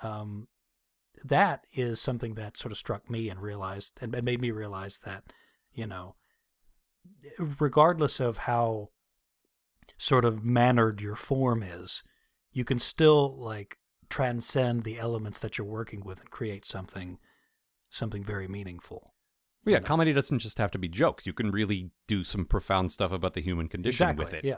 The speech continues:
Speaker 2: Like, like in that setting, like, it often, <laughs> it often is just jokes. But yeah, I could totally see that making you aware of, "Oh, wow.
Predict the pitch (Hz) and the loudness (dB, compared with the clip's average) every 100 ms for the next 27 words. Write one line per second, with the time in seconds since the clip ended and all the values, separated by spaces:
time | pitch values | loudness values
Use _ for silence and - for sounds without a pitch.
0 | 104 85 78 _ - 80 71 85 90 95 | -6 -8 -10 _ -12 -10 -6 -2 -2 -4
1 | _ - 76 67 73 73 80 - 107 - | _ -10 -10 -8 -10 -8 -10 2 2 4
2 | 104 98 - - - - 160 156 135 156 | 0 -2 -4 -4 -4 0 4 10 10 12
3 | 170 160 202 101 98 - 95 71 67 - | 10 10 6 4 0 0 -2 -2 -2 -4
4 | - - _ _ _ _ _ _ _ _ | -4 -6 _ _ _ _ _ _ _ _
5 | - 131 156 95 95 110 107 107 98 - | 6 8 8 6 4 0 2 4 4 4
6 | 104 92 98 107 101 104 90 90 85 85 | 2 4 2 2 0 2 2 4 4 6
7 | 101 90 80 - 110 - - 85 104 65 | 6 6 4 -2 -4 -4 -8 -4 -2 -2